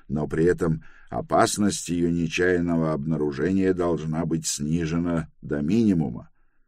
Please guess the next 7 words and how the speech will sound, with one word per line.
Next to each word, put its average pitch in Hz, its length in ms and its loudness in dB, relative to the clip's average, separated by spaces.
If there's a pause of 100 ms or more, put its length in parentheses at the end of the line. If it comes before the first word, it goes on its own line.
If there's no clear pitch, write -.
(140)
С - 140 -6
этой 78 280 2
целью 95 580 6 (340)
он 113 240 4
учредил 104 680 6
институт 87 680 0
наблюдателей. 76 1040 -2